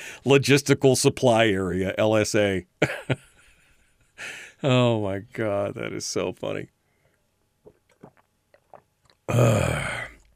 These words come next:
Well, I mean, it's, it's, it's amazing, but this is, I mean, th-, you know, we laugh at it, but this is the thing. I mean, <laughs>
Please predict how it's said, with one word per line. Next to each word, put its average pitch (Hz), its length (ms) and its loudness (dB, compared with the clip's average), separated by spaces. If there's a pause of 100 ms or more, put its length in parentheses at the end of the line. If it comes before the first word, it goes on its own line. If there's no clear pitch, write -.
(1080)
Well, 123 380 2 (500)
I 110 140 2
mean, 107 240 0
it's, 113 280 0
it's, 110 440 -2
it's 117 240 0
amazing, 143 540 2
but 117 160 0
this 185 180 4
is, 214 140 0
I 110 80 2
mean, 139 280 2 (160)
th-, 113 140 -2 (160)
you 156 80 4
know, 117 180 2 (280)
we 135 160 6
laugh 170 340 4
at 92 180 2
it, 123 220 -2
but - 240 -2
this 135 180 2
is 147 140 0
the 143 140 0
thing. 135 360 2
I 104 60 0
mean, 107 1040 -4 (500)
<laughs> - 80 -2